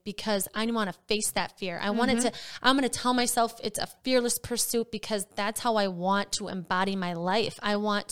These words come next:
Speaker 1: to think about, it's scaring me a little bit to know what this could become.
Speaker 2: Mm-hmm.
Speaker 1: It's scary to think about me telling the world all of my deep, dark secrets and fears,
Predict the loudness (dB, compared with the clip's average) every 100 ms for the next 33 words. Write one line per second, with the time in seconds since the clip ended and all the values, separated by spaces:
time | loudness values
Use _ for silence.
0 | -2 0 -2 -6 -16 -18 -10 0 2 2
1 | 2 2 2 -2 -2 -2 -2 2 4 6
2 | 4 2 2 0 0 -2 -2 -2 0 0
3 | 0 -2 -8 -20 -20 _ 2 8 8 8
4 | 6 0 2 -2 -2 -4 0 0 0 -6
5 | -14 -2 4 6 8 6 4 6 6 8
6 | 6 2 2 0 2 4 4 4 0 -8
7 | _ _ -2 4 4 8 6 8 8 10
8 | 10 12 8 6 0 0 0 2 2 2
9 | 0 2 2 0 -4 2 4 4 2 -4